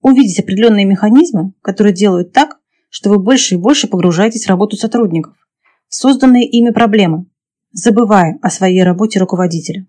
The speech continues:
Увидеть, как вы становитесь на место исполнителя, оставляя место руководителя свободным, а сотрудника вообще без места, отстраняя его от работы. И в этом случае все, что может делать сотрудник, это создавать еще больше проблем.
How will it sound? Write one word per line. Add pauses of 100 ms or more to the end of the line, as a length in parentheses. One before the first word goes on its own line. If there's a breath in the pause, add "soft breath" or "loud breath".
(720)
Увидеть, (120)
как
вы
становитесь
на
место
исполнителя, (500)
оставляя
место
руководителя
свободным, (480)
а
сотрудника
вообще
без
места, (300)
отстраняя
его
от
работы. (920)
И
в
этом
случае
все,
что
может
делать
сотрудник, (420)
это
создавать
еще
больше
проблем.